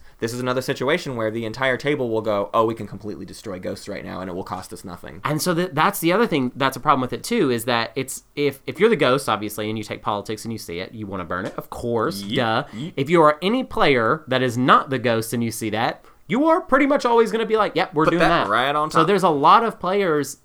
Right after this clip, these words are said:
Speaker 2: that are not the Ghosts. There's
Speaker 1: Yeah.
Speaker 2: only, just quick math real quick, there's only one player that's playing Ghosts, if there is any.
Speaker 1: Are you sure?
Speaker 2: Yeah, that's how it works mathed
Speaker 1: Okay.
Speaker 2: out. This is, sorry to get so technical with you guys. Um, so that means there are five players that aren't the Ghosts, if you're keeping up.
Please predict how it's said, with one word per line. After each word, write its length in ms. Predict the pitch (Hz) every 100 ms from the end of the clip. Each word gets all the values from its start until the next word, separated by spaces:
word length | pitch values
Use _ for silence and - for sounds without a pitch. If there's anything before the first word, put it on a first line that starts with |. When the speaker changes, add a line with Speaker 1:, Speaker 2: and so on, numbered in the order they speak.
| -
Speaker 2:
that 440 | 120 139 139 - _ _ _ _ _ _
are 180 | 113 117
not 280 | 110 123 -
the 80 | 117
Ghosts. 460 | 104 104 117 -
There's 200 | - 123
Speaker 1:
Yeah. 60 | 247
Speaker 2:
only, 260 | 254 147 - 123
just 260 | 120 156 - _ _ -
quick 180 | 131
math 220 | 104 98 113
real 100 | 101
quick, 160 | 110
there's 140 | 117 156
only 120 | 180
one 300 | 123 151 180
player 320 | - 107 92
that's 200 | 87 90
playing 320 | - 104 92
Ghosts, 340 | 92 90 80 -
if 80 | 95
there 180 | 95
is 200 | 82 92
any. 180 | 95 95
Speaker 1:
Are 40 | 147
you 60 |
sure? 260 | 180 214 254 - - - -
Speaker 2:
Yeah, 320 | 127 160 131
that's 200 | 113 143
how 140 | 160 117
it 40 |
works 260 | 120 110 -
mathed 420 | 110 104 - -
Speaker 1:
Okay. 180 | 107 110
Speaker 2:
out. 280 | 104 92 131
This 160 | 139
is, 160 | 147 123
sorry 220 | 175 123
to 80 | 104
get 160 | 92
so 100 | -
technical 400 | - - 98 -
with 140 | - -
you 40 |
guys. 260 | - 78 - - - -
Um, 300 | 123 123 117 -
so 220 | - 135
that 160 | 196
means 140 | 196 147
there 100 | 131
are 40 |
five 400 | - - 185 233
players 300 | - 127 113
that 220 | 117 110 -
aren't 280 | 147 160 117
the 80 |
Ghosts, 260 | 101 78 -
if 80 | 113
you're 140 | 143
keeping 280 | 156 175 180
up. 200 | 196 -